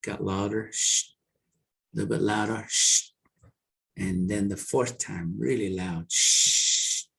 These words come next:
And, uh, he finally figured out it came from a bush.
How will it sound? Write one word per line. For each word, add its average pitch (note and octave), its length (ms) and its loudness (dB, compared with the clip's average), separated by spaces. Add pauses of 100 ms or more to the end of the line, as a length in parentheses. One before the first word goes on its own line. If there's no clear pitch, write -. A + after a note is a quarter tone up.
(840)
And, F#2+ 580 -2
uh, F#2+ 380 -4 (720)
he - 80 -6
finally A#2+ 340 2
figured A2 320 -2
out G#2+ 200 -2
it - 80 -12
came G2+ 220 -2
from F#2 220 -2
a E2+ 40 2
bush. - 520 0